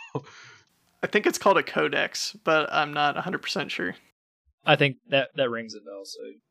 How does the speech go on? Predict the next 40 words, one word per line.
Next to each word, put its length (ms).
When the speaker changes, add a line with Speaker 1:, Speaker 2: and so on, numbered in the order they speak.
Speaker 1:
Yeah, 240
and 400
just 220
to 40
get 140
in 160
a 60
little 180
bit 140
about, 440
you 100
know, 220
how 340
crypto 360
works, 720
like, 240
uh, 240
your 400
alphabet 440
jumping 580
that 120
you 80
were 40
talking 300
about, 240
Kyle, 320
where 80
you 160
just 180
shift 320
by 140
three 240
characters 460
to 40
the 120
alphabet 440
for 120
the 80
entire 280
message, 520